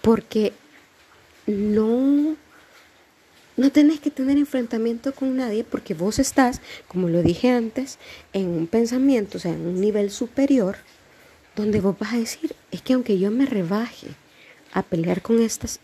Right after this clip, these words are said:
con estas, con esta tipa, o a que yo me rebaje a pelear con este tipo, no lo voy a hacer entender.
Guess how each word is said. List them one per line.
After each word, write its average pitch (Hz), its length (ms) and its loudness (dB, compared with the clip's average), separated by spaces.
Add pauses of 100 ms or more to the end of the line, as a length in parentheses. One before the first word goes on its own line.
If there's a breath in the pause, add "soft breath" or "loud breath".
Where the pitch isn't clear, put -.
con 185 140 -2
estas, 214 300 -6 (120)
con 185 120 -2
esta 185 200 -6
tipa, 170 400 -4 (680 loud breath)
o 190 60 0
a 180 100 -4
que 180 140 -4
yo 175 100 2
me 180 140 2
rebaje 202 480 -2
a 165 60 -4
pelear 175 340 -4
con 175 180 -8
este 180 240 -6
tipo, - 380 -8 (1800)
no 226 160 4
lo 240 100 2
voy 247 220 2
a - 20 2
hacer 233 220 -4
entender. 226 560 -2